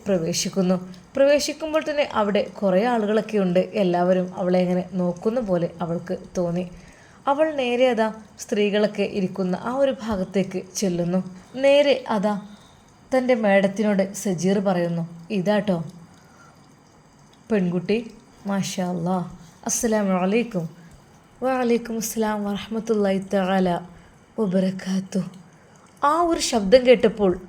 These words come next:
ആ ഒരു ശൈലി കേട്ടപ്പോൾ ശരിക്കും മുഹ്സിന ഒന്ന് ഞെട്ടി.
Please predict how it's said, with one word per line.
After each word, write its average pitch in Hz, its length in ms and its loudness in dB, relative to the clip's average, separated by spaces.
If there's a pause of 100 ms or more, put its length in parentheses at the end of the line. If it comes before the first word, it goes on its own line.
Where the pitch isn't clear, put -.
(640)
ആ 269 140 4
ഒരു 285 320 4 (1300)
ശൈലി 254 420 2
കേട്ടപ്പോൾ 233 520 6 (220)
ശരിക്കും 294 600 2
മുഹ്സിന 220 400 0 (280)
ഒന്ന് 254 240 2
ഞെട്ടി. 202 380 2